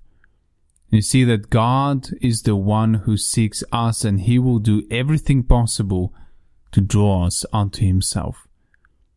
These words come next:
There's a beautiful poem by Francis Thompson. If you have time to listen to that on YouTube or to read that, it is called The Hound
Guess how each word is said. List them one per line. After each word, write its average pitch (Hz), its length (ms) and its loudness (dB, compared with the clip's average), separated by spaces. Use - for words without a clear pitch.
There's 120 240 4
a 120 60 2
beautiful 123 420 2
poem 117 460 6
by 98 160 2
Francis 107 640 -2
Thompson. 107 440 0
If 107 160 -2
you 101 100 2
have 101 340 -2
time 104 440 0
to 107 100 4
listen 107 320 2
to 113 120 0
that 110 360 -2
on 101 200 0
YouTube 107 440 2
or 104 160 0
to 98 160 0
read 120 280 4
that, 107 280 0
it 107 100 -2
is 107 140 -2
called 110 640 0
The 98 120 -2
Hound 110 680 0